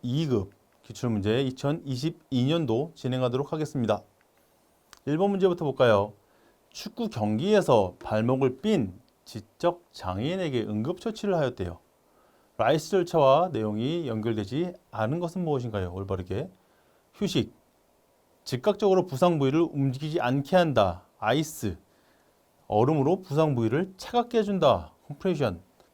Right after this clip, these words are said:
붕대로 부상 부위를 감아서 혈액의 응급이 부종을 예방을 한다. 엘리베이션, 부상 부위를 잡아 당겨서 고정을 시킨다. 그렇죠.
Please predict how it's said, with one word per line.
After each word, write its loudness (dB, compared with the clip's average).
붕대로 2
부상 -2
부위를 0
감아서 2
혈액의 0
응급이 -4
부종을 -4
예방을 2
한다. 2
엘리베이션, 4
부상 0
부위를 0
잡아 2
당겨서 2
고정을 -2
시킨다. -8
그렇죠. -20